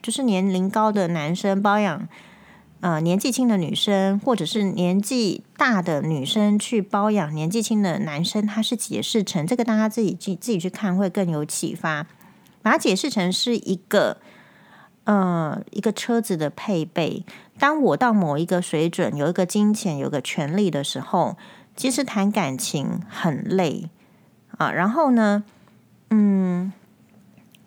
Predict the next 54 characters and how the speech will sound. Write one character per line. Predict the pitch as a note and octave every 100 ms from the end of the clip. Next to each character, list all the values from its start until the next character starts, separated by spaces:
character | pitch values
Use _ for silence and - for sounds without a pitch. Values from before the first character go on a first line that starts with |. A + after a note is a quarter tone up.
| _
然 | E3+ G3+
后 | B3
他， | C#4 C#4
所 | C4
以 | G3
他 | A3
想 | B3+ F3+
要 | F3 G#3+
找 | D#3+ C#3
的 | D3
这 | G3+
个 | F#3+
对 | E3 - G3
象， | E3 G3+ F3
他 | G#3+
不 | A#3+
要 | A#3 A3 - -
那 | G#3
么 | G#3+ F3+
累 | G#3+ E3+
了， | C3+ D3
他 | F#3+
就 | G#3 G#3+
是 | G#3+ G3+ - - - - - -
当 | G#3+ A3
他 | G#3+ G3+
是 | - G#3
一 | E3
个 | E3 D#3
比 | D#3 F3
较 | F#3+
像 | G#3+ G3
是 | G3
车 | - G#3 G3
子， | C#3
马 | C3+ D3
律 | G3 A3
师 | G3+
是 | G3 G3
用 | F#3 E3+
这 | -
个 | F#3 E3+
车 | - G3+
子 | F3
形 | - C#3+
容， | C#3+
这 | G3+
样 | A#3
男 | F#3 D3+
人 | D3
就 | F3+
听 | - E3
得 | D#3
懂。 | C#3 G#2+ -